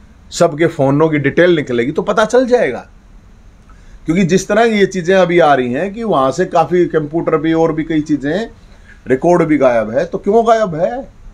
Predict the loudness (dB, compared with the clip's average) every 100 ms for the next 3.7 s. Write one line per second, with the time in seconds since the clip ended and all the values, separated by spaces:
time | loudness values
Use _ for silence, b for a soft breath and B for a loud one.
0 | -20 -20 -4 -2 0 2 2 2 2 2
1 | 4 2 -2 -8 -6 -2 0 0 -2 -12
2 | -4 0 4 4 4 2 4 2 -2 -4
3 | -8 -6 -6 -6 -6 -8 b